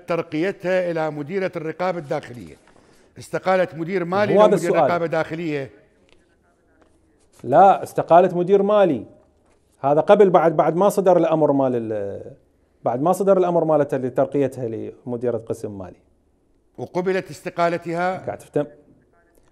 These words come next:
Speaker 2: ما قبلت استقالتها، بالعكس، إيش كتبوا؟ آه، بقرار مجلس إدارة.
Speaker 1: إيه.
Speaker 2: والقرار، اسمع ال-، ال-، ال-، ال-، المضحك المبكي.
Speaker 1: نعم.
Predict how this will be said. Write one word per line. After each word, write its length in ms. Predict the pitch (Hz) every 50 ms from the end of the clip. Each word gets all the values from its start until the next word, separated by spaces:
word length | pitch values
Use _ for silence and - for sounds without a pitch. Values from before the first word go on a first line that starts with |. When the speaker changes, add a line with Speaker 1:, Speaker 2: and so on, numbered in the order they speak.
| _ _ -
Speaker 2:
ما 220 | 123 123 143 165
قبلت 440 | 180 - 208 196 196 202 190 180 -
استقالتها، 600 | 175 170 - - 175 - 165 160 151 143 - 143
بالعكس، 640 | 127 139 156 156 175 220 - 156 127 - - - - _ -
إيش 140 | 123 - -
كتبوا؟ 560 | - 208 202 196 202 208 190 180 170 160 - - - - - _ _ _ _ _ _ _ _ _ _ _ _ _ -
آه، 160 | 131 127 127
بقرار 540 | 123 - 151 151 - 160 160 175 185 190 190
مجلس 380 | 180 190 185 196 214 190 196
إدارة. 640 | 202 196 196 180 196 185 175 160 139 120 107 90 - - - _ _ -
Speaker 1:
إيه. 260 | 104 110 104 90 71 - _ _ _ _ _ _ _ _ _ _ _ _ _ _ _ _ _ _ _ _ _ _ _ _ _ -
Speaker 2:
والقرار، 920 | 127 139 151 151 151 - 156 160 185 208 208 202 196 185 180 - - - - _ _ _ _ _ _ _ -
اسمع 380 | 180 180 180 - 175 165 143 143
ال-، 180 | 143 139 139
ال-، 240 | - 131 127 123 -
ال-، 240 | 131 123 120 120 -
ال-، 160 | 127 123 127
المضحك 480 | 143 139 147 165 165 - - - - 151
المبكي. 520 | 139 143 147 135 - - - 113 98 87 - _ _ _ _ _ _ _ -
Speaker 1:
نعم. 280 | 104 101 92 82 71